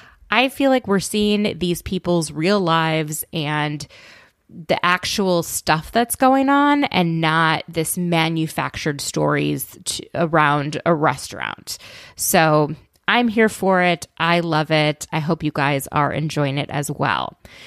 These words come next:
So this week on the podcast, I have Harmony McGivney. She is so fantastic. She's lived in New York for a decade, but she's an expert on the tri-state area. So we talk about the Real Housewives of New Jersey. We talk about Summer House.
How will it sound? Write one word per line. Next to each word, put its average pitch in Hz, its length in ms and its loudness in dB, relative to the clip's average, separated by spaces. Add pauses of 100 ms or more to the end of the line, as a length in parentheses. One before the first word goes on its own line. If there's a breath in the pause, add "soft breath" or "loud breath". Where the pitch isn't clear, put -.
(240 loud breath)
So 185 380 4
this 190 480 0
week 294 280 2
on 214 120 2
the 202 80 4
podcast, 156 800 -2
I 160 120 -4
have 151 180 -2
Harmony 185 440 -2
McGivney. 151 760 -4
She - 340 -8
is 151 360 -6
so 269 360 0
fantastic. 196 920 0 (300 loud breath)
She's 160 500 -2 (160)
lived 226 320 0
in 311 120 2
New 277 80 2
York 262 260 2
for 254 200 0
a 233 60 2
decade, 160 580 -2
but - 140 -4
she's 156 320 -4
an 147 160 -8
expert 208 460 0
on 160 160 -2
the 151 80 -2
tri-state 208 760 -2
area. 165 640 2 (280 loud breath)
So 185 180 2
we 156 160 0
talk 156 320 -4
about 143 540 0
the 151 100 -4
Real 143 180 0
Housewives 135 560 -6
of 135 140 -8
New 135 160 -8
Jersey. 226 640 2
We 170 140 0
talk - 320 -10
about 127 320 -6
Summer 220 460 0
House. 185 560 2